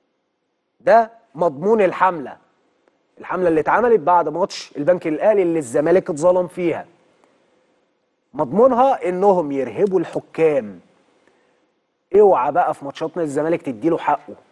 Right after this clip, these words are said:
ما هو ده اللي احنا شايفينه. وده اللي انت عايز تعمله وقدرت تعمله بإنك التحكيم خدمك في مباراتك مع زد، وفي آخر دقيقتين ما يتحسبش عليك ركلة جزاء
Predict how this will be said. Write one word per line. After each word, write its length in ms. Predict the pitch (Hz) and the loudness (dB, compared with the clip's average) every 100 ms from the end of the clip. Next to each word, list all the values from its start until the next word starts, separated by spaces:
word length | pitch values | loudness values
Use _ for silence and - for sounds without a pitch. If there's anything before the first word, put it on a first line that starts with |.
| _ _ _ _ | _ _ _ _
ما 60 | 196 | -12
هو 40 | |
ده 80 | 202 | -8
اللي 120 | 226 | -6
احنا 160 | - 185 | -4 -4
شايفينه. 500 | - 147 160 139 95 _ _ _ _ _ _ _ _ - | -2 -4 -2 -4 -6 _ _ _ _ _ _ _ _ -6
وده 200 | 151 196 | 0 2
اللي 180 | 196 | 2
انت 180 | 202 - | 0 -2
عايز 460 | 151 190 196 175 - | 0 2 2 0 -2
تعمله 540 | 165 156 180 208 233 - _ _ _ - | -2 0 2 4 2 -2 _ _ _ -4
وقدرت 340 | 202 262 254 | 2 2 2
تعمله 420 | 233 208 233 214 | -2 2 2 2
بإنك 460 | 185 185 202 185 180 - _ _ - | 0 0 0 0 -4 -8 _ _ -10
التحكيم 720 | 147 143 - 202 185 127 101 _ _ _ - | -4 -6 -4 0 2 0 -6 _ _ _ -8
خدمك 640 | - 220 190 160 - _ - _ | 0 2 2 -2 -10 _ -20 _
في 120 | 165 | -12
مباراتك 540 | 160 156 175 185 180 175 | -6 0 0 0 -2 -2
مع 180 | 156 | -2
زد، 340 | 151 190 202 - _ _ _ _ _ _ _ | 0 0 -2 -6 _ _ _ _ _ _ _
وفي 720 | 131 160 175 143 - _ - | -2 2 2 0 -6 _ -6
آخر 320 | - 190 175 147 | 0 0 0 -2
دقيقتين 600 | 151 156 - 185 170 123 - _ 139 | -2 -4 0 2 2 -2 -16 _ -8
ما 80 | |
يتحسبش 460 | 151 - - 175 - | -8 -6 -6 -4 0
عليك 320 | 143 160 160 | 2 0 0
ركلة 300 | 160 - 147 | -2 -2 -4
جزاء 500 | 120 147 160 165 - | -2 0 2 2 0